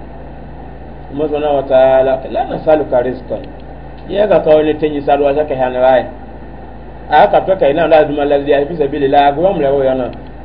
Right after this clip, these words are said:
Máa lẹ́sẹ̀ náà ní mẹ̀ dá dó, dó, dó, dó, dó, ẹ̀ mẹ̀ wọ̀ yìí náà. Ojú mo rí wáyé lẹ́nu.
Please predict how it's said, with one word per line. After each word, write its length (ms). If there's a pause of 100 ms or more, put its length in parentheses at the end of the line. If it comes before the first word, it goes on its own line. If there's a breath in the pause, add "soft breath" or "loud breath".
(380)
Máa 160
lẹ́sẹ̀ 280
náà 100
ní 160
mẹ̀ 160
dá 140
dó, 120
dó, 180
dó, 200
dó, 140
dó, 80 (640)
ẹ̀ 240
mẹ̀ 160
wọ̀ 100
yìí 80
náà. 140 (1080)
Ojú 200
mo 100
rí 80
wáyé 240
lẹ́nu. 180